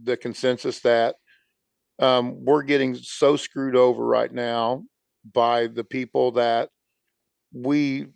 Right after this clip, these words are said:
we didn't put in leadership. They were put there. You, we were falsely told that they were put into these leadership roles. And that's what Trump was going to expose a lot of. But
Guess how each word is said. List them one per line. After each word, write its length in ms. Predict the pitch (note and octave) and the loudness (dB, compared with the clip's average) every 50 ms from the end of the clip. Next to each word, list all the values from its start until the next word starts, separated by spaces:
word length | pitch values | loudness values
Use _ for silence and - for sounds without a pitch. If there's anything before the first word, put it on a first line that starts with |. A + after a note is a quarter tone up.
| _ _ | _ _
we 340 | C3+ B2 A#2+ D3 F3 F#3 F#3 | -14 -2 0 2 2 2 2
didn't 320 | C3+ C3 A#2 A#2 - - | 0 0 0 0 -2 -2
put 160 | - B2+ A#2 | 0 0 0
in 180 | A#2 A#2 A2+ A#2 | 0 0 -2 -2
leadership. 540 | A#2 A#2 A2+ A2 A#2+ A2+ - - A#2+ A#2 - | -2 -2 -2 -4 -6 -6 -4 -4 -4 -4 0
They 140 | - C3 C#3 | 0 2 2
were 140 | C3 B2 A2+ | 2 0 -2
put 260 | - - B2 - - | -2 -2 -2 -2 -4
there. 360 | - - - F2+ - G#2+ C#3+ - _ _ B2+ | -8 -10 -8 -8 -8 -12 -14 -16 _ _ -12
You, 180 | B2 C3+ C#3+ | -8 -6 -6
we 240 | C#3+ C3+ B2+ C3+ C#3+ | -4 -2 0 0 2
were 140 | C#3+ C3+ A#2 | 2 2 0
falsely 720 | - - B2 C3 C#3 C#3+ - - - B2+ C3 B2+ B2 B2 _ _ _ _ _ _ _ _ _ _ - | 2 4 6 6 6 6 4 0 -4 -4 -2 -2 -4 -8 _ _ _ _ _ _ _ _ _ _ 0
told 320 | - C#3 C3+ C3+ C3 A2+ | 4 4 6 6 4 2
that 140 | A#2+ A#2+ A2 | -2 -4 -2
they 140 | B2+ B2 B2+ | -2 -2 -2
were 100 | B2 A#2+ | -2 -4
put 200 | A#2+ - C3 A#2+ | -4 -4 -2 -2
into 320 | B2 B2 A#2+ A2+ - B2+ A#2+ | -2 -2 -4 -6 -8 -8 -8
these 240 | A#2 B2 A2+ A2 | -6 -8 -6 -6
leadership 480 | A2+ B2+ C3 B2 B2 A#2 - A#2+ A#2 A2+ | -4 -4 -2 -2 -2 -4 -4 -4 -6 -4
roles. 280 | - A#2 A#2 A#2+ A#2 G#2+ | 0 0 2 2 0 -2
And 80 | A#2 C3 | -2 0
that's 200 | E3 F#3 - - | 0 0 0 0
what 200 | - C3+ B2+ - | 0 0 0 0
Trump 260 | - C3+ C3+ C3+ - | -2 -2 -2 -2 -4
was 160 | A#2+ A#2 A2 | -6 -12 -8
going 240 | - B2 B2 A#2+ A#2+ - | -4 -2 -2 -2 -2 -2
to 100 | - B2 | -4 -4
expose 480 | A#2+ A#2+ - - - A#2+ A#2+ B2+ A#2+ A2 | -4 -4 -6 -2 2 2 4 4 2 0
a 60 | A#2 | 0
lot 240 | A2+ A2+ A#2 A#2 A#2 | 0 2 2 4 4
of. 180 | B2 B2 A2+ A2+ | 2 0 2 2
But 240 | A#2+ A#2+ A#2+ - | 2 2 2 0